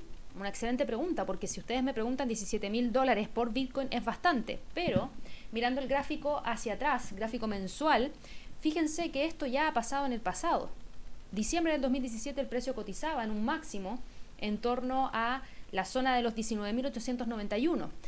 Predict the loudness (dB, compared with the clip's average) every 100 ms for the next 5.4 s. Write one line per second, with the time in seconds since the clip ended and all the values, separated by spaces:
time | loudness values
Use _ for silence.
0 | -6 0 6 6 6 4 4 2 2 0
1 | 0 0 0 0 -2 -4 2 2 2 2
2 | 2 6 6 8 4 4 4 0 -4 0
3 | 4 4 4 4 4 4 4 6 4 4
4 | 2 2 2 0 -4 -6 -4 2 4 4
5 | 4 2 0 -2